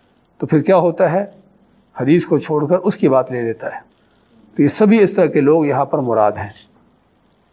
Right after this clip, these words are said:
یہ سبھی لوگ اس طرح کے مراد ہیں، چاہے وہ کھلے کافر ہوں یا اس طرح کے منافق ہوں کہ جو سنتوں کو، حدیثوں کو ٹھکراتے ہیں، چھوڑتے ہیں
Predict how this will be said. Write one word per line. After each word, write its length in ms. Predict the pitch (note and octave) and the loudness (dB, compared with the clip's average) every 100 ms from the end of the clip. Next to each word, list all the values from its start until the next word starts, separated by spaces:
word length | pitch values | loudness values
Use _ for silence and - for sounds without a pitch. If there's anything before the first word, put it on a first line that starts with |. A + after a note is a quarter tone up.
| - | -8
یہ 60 | D3+ | -4
سبھی 280 | - F#3+ F#3+ | 0 2 2
لوگ 200 | E3 D#3 | 2 0
اس 120 | D#3 | 0
طرح 120 | D#3 | -2
کے 140 | C3 | 0
مراد 260 | B2+ A#2 A#2 | 0 0 0
ہیں، 120 | A2+ | -2
چاہے 200 | A2 C#3 | -2 -2
وہ 100 | C3+ | -2
کھلے 320 | B2 - G3+ | -4 0 0
کافر 360 | F#3 E3+ D#3+ F#3+ | 2 0 0 0
ہوں 400 | F3+ A#3+ C4 _ _ _ | -2 -4 -6 _ _ _
یا 120 | - D3 | 0 0
اس 120 | D3+ | 0
طرح 120 | D3 | -4
کے 140 | C3+ | -2
منافق 500 | C#3 A#2+ C3 C#3 D3 | -2 0 0 0 -4
ہوں 140 | A2+ G#2+ _ _ _ _ _ _ _ _ - | -10 -12 _ _ _ _ _ _ _ _ -4
کہ 100 | C3 | 0
جو 420 | C#3 F#3+ G#3+ - - _ _ _ - | 2 2 0 -8 -20 _ _ _ -8
سنتوں 460 | - E3+ E3+ F3+ D#3 | -2 0 2 0 0
کو، 200 | D#3+ B2+ | 0 -2
حدیثوں 420 | A#2+ E3+ - D#3+ | 0 0 0 -2
کو 100 | D#3 | -4
ٹھکراتے 600 | - C#3 C3 D#3 D#3 F#3 | -6 -4 -2 -2 -2 -4
ہیں، 160 | E3+ F3 | -4 -6
چھوڑتے 500 | - E3 E3+ F#3+ D#3+ | -2 -2 0 0 0
ہیں 200 | F#3+ | 0